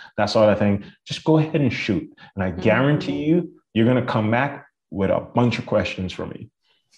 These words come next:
Speaker 1: And we go from there. But all the time, they're coming back with questions. "Oh,
Speaker 2: Mm-hmm.
Speaker 1: why is the, why is it not working this way? Why is it not working that way?" Just shoot. The, the best teacher is experience.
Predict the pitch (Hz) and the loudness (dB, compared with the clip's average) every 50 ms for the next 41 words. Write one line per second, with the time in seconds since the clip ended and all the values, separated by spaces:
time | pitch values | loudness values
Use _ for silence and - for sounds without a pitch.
0 | _ _ _ _ _ _ _ _ _ _ - 120 117 117 110 101 117 110 - - | _ _ _ _ _ _ _ _ _ _ -2 0 2 2 4 4 4 2 4 4
1 | 107 107 107 - 104 90 87 87 76 - - - - _ _ - 131 120 117 - | 2 2 2 0 -2 -2 0 -2 -4 -6 -8 -14 -16 _ _ 6 8 8 8 6
2 | - - - _ _ _ _ _ _ _ _ _ _ _ _ _ _ _ _ - | 2 -12 -18 _ _ _ _ _ _ _ _ _ _ _ _ _ _ _ _ 6
3 | 135 143 - 156 143 - - 135 123 117 104 95 95 95 95 - - 120 113 - | 10 10 10 10 8 6 6 4 6 6 4 2 0 -2 -6 -4 -2 -2 -2 0
4 | - 139 131 120 117 120 120 120 - 113 - - 123 120 113 - - - 101 90 | 0 0 2 2 2 2 0 0 0 -2 -2 2 2 2 2 0 -4 -6 -6 -4
5 | 90 85 - _ _ _ _ _ _ - - 254 233 180 131 123 143 175 190 185 | -6 -8 -10 _ _ _ _ _ _ -2 0 4 4 4 4 6 8 8 8 6
6 | 185 - 196 - 185 165 143 165 180 170 185 180 180 180 175 175 180 175 175 175 | 6 2 -2 -4 -4 0 2 4 4 4 4 4 4 4 4 4 4 4 4 2
7 | 170 180 190 185 - 139 131 139 156 156 165 170 170 165 147 160 165 165 170 170 | 2 2 2 2 4 4 4 4 4 4 4 2 2 4 4 2 2 2 2 0
8 | 175 175 170 151 127 104 - - - _ - - 127 117 - - - 110 98 - | 0 0 0 0 -2 -2 -4 -6 -18 _ -4 -4 -4 -2 -2 -2 0 0 0 0
9 | - _ _ _ _ _ _ _ _ - - 113 104 104 113 110 104 98 127 131 | -4 _ _ _ _ _ _ _ _ -8 -6 -4 0 0 0 0 2 2 4 4
10 | 143 151 147 - - - - 165 156 156 - 165 156 151 131 131 117 113 - - | 4 4 2 -2 -8 -4 0 0 0 2 4 4 4 4 4 2 -2 -2 -4 -8
11 | - 123 104 95 92 90 - - - - _ | -4 -4 -4 -4 -4 -8 -10 -14 -20 -20 _